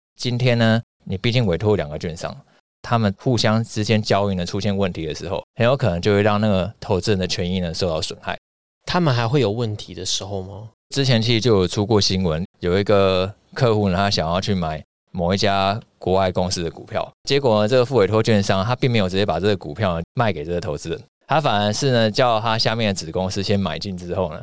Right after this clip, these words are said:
Speaker 1: 再用比较高的价格去卖给这个投资人。那这样的话，其实就让投资人的权益受到损害嘛。内控机制的话，变成说你要去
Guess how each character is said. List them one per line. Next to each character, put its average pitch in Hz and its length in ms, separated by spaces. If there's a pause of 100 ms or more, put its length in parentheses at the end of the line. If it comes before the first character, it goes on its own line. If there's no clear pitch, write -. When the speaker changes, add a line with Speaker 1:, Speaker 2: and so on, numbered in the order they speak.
Speaker 1:
再 127 140 (100)
用 123 200
比 82 80
较 107 100
高 98 200
的 90 60
价 95 140
格 80 120
去 95 100
卖 95 180
给 73 120
这 80 60
个 82 100
投 80 120
资 - 140
人。 - 100 (300)
那 139 120
这 135 80
样 139 100
的 143 40
话， 139 60
其 127 120
实 117 40
就 123 80
让 123 260 (300)
投 113 160
资 120 80
人 117 120
的 113 80
权 107 140
益 107 100
受 110 100
到 101 140
损 87 160
害 90 220
嘛。 - 120 (300)
内 131 180
控 113 240
机 98 160
制 95 140
的 92 60
话， 98 120
变 98 180
成 87 80
说 95 200
你 82 80
要 87 360 (220)
去 90 340